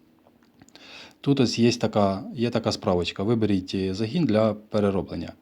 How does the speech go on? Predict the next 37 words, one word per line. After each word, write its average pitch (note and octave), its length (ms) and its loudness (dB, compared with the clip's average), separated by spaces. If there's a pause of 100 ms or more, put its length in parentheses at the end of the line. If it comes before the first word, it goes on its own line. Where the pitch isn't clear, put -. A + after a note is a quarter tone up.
(440)
Ось F#2+ 240 -6
і A2 80 -2
знак A2+ 240 0
питання. F2 400 -4
Ми B2+ 260 0
тиснемо G#2 460 -4
сюди. D#3+ 300 -2 (840)
В A2+ 40 0
мене B2+ 180 6
буде A2 220 2
написано A2 540 0
одне, D3+ 280 2
у C3+ 80 4
вас, A#2+ 260 2
хто - 260 -2
не A2 140 4
обмінював, B2+ 400 2
буде A#2+ 200 -2
написано G#2+ 420 -2
зовсім G#2+ 340 0
інша G#2 160 0
інформація. F2+ 500 -4
Зараз G#2 320 -2
я, F#2 160 -4 (1080)
е, G2 180 -10
спробую G2 360 0
пояснити. F2 520 -6 (1120)
Що - 280 0
в C3 60 4
мене A#2 180 4
тут G#2+ 160 -4
написано? F#2 460 -4
Мені D3+ 380 2
пишеться, C3 380 -4
що - 180 -4
в G2+ 40 -2
мене, G#2+ 480 0